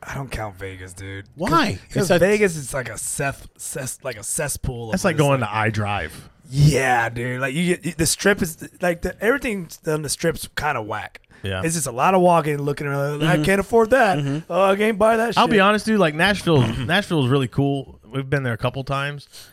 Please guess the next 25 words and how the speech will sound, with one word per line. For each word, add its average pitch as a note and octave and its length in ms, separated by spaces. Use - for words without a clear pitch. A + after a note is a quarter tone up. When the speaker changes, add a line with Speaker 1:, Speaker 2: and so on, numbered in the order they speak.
Speaker 3:
But - 120
you C#3+ 120
go E3 120
to, D#3+ 80
like, C#3 240
the, A#2 320
the A2+ 200
Strip - 340
there A#2+ 140
is A2 80
called A2+ 240
Broadway. A2+ 520
Like, A2 160
that's G#2 180
where G#2+ 140
all G#2+ 180
their A2 240
bars A2+ 280
and A#2 100
stuff B2+ 200
Speaker 1:
Yeah. B2+ 100
Speaker 3:
are. B2+ 180
And C3 160
it's D3 160
a, D3 120